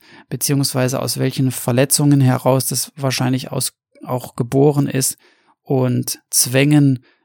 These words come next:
religiöser Erziehung oder sonst irgendwie etwas. Aber dieses gibt nur den lieben Gott und dieser, dieser anti-autoritäre Vater, der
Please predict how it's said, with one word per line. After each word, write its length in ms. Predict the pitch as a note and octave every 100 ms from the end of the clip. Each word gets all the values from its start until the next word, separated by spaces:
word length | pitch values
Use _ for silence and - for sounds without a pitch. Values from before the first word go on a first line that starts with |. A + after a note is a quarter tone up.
| _
religiöser 680 | C3 C3+ C#3 - C#3 C3+ C3+
Erziehung 680 | C3+ - - D#3+ D#3+ D3
oder 240 | - C3+ B2
sonst 340 | B2+ C3+ -
irgendwie 440 | - C3 B2+ B2+ A#2
etwas. 440 | A#2+ B2+ C3 - _ _ _ _ -
Aber 420 | B2 B2 B2 A#2+
dieses 500 | B2 A#2+ B2 - -
gibt 280 | D3+ - C3+
nur 260 | C3 D#3
den 180 | E3 D#3
lieben 360 | D3 D3 D3 C3+
Gott 400 | C3+ C3+ - - _ _ _ _ _
und 720 | C3 B2+ B2 B2 B2 A#2+ - _ _ _ -
dieser, 680 | C3+ A#2 A2+ A#2 A#2 A2+ A#2 - -
dieser 440 | - B2 C3+ A2+ -
anti-autoritäre 1600 | C#3+ D3 D3 - C3+ - C3+ C3 - - C3 C3+ C3 B2+ C3 - _
Vater, 760 | - - B2+ A#2+ C#3 C#3+ B2+ B2
der 640 | B2+ B2 A#2 A#2 - -